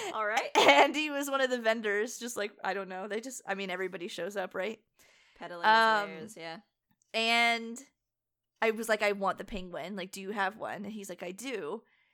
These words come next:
Speaker 2: He's like, "This, there's actually a funny story behind this, is I was commissioned to do the penguin. And the person who commissioned me said, 'Any species of penguin.
Speaker 1: Oh.
Speaker 2: Any of them. Just pick one.
Speaker 1: Okay.
Speaker 2: I'm not particular. Any.'"
Speaker 1: Just a
Speaker 2: So he
Speaker 1: penguin
Speaker 2: did. He went
Speaker 1: lover across
Speaker 2: home.
Speaker 1: the board.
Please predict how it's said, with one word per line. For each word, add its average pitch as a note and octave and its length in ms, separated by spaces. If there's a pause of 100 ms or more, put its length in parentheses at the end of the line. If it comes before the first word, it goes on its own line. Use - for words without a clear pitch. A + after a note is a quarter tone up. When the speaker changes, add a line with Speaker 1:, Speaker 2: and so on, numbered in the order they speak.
(140)
Speaker 2:
He's G#3 140
like, G3+ 120
"This, G#3+ 140
there's G#3+ 260
actually G#3 280
a G#3 40
funny F#3 220
story C4+ 260
behind F#3 340
this, E3+ 340
is G3 320
I F#3+ 140
was F#3+ 160
commissioned A3 640
to G#3 80
do F#3+ 180
the E3+ 100
penguin. E3 440 (680)
And G#3+ 220
the G#3 60
person B3 260
who G#3+ 60
commissioned C#4+ 380
me A#3+ 140
said, G#3+ 280 (280)
'Any D4 240
species A3+ 400
of F3 80
penguin. - 380 (600)
Speaker 1:
Oh. C4 240
Speaker 2:
Any A#3 300
of - 80
them. A#3 260
Just - 200
pick C#4+ 200
one. A#3+ 240
Speaker 1:
Okay. C#4 120 (520)
Speaker 2:
I'm G3+ 220
not G#3 220
particular. G#3+ 680 (240)
Any.'" F#3+ 320 (500)
Speaker 1:
Just - 140
a F3 80
Speaker 2:
So B3+ 100
he D#4 60
Speaker 1:
penguin A3+ 160
Speaker 2:
did. D4 60
He D#4 80
went C4+ 180
Speaker 1:
lover G#3+ 80
across G#3 140
Speaker 2:
home. C#4 100
Speaker 1:
the - 60
board. D#3 360